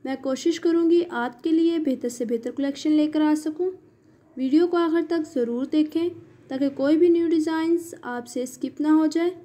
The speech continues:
आज मैं अपनी वीडियो में आप सबके लिए लेकर आई हूँ दो हज़ार बाईस के न्यू अफ़गानी ड्रेसेस डिज़ाइंस।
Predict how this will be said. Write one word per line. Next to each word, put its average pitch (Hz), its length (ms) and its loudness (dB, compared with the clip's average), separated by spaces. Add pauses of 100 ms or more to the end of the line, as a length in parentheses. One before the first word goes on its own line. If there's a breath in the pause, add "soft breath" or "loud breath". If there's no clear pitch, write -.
(480 soft breath)
आज 285 320 -2
मैं 349 80 6
अपनी 349 220 2
वीडियो 330 280 4
में 320 300 -2
आप 247 220 -6
सबके 311 300 -4
लिए 330 120 2
लेकर 311 340 2
आई 302 220 2
हूँ 311 220 4
दो 240 140 0
हज़ार 240 280 -4
बाईस 233 400 -6
के 330 220 -4
न्यू 262 260 2
अफ़गानी 247 460 -6
ड्रेसेस 302 440 0
डिज़ाइंस। 330 520 0